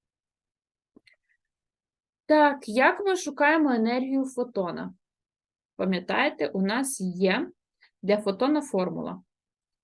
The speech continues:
Енергія долі-, дорівнює H на ню. Запишемо це. Так, наша енергія дорівнює H ню.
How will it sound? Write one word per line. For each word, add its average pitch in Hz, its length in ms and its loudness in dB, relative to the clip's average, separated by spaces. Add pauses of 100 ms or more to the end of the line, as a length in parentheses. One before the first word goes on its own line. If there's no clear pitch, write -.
(140)
Енергія 311 580 4
долі-, 294 540 0
дорівнює 285 680 0 (880)
H 233 400 0
на 220 120 2
ню. 196 380 -2 (2000)
Запишемо 220 640 -6
це. 180 240 -16 (1800)
Так, 220 360 -10 (520)
наша 208 580 -2
енергія 196 800 -4
дорівнює 262 920 -2 (920)
H 180 560 -8 (160)
ню. 170 380 -8